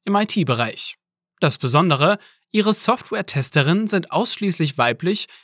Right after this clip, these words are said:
und leben in Ruanda. Damit arbeitet sie mit Pionierinnen zusammen, Ruandas erstem und bisher einzigem Q A und Software-Testing-Team.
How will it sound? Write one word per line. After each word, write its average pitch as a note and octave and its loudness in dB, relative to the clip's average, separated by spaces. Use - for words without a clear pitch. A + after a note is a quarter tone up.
und F3 2
leben C3 2
in A#2 0
Ruanda. C#3 0
Damit G3 0
arbeitet G3 -2
sie G3+ 0
mit F#3 0
Pionierinnen D3 2
zusammen, A2+ -4
Ruandas C#3+ 4
erstem G3+ -6
und G3+ -8
bisher F#3 -2
einzigem G3 0
Q A3 0
A F3 0
und D#3+ -2
Software-Testing-Team. D3 -2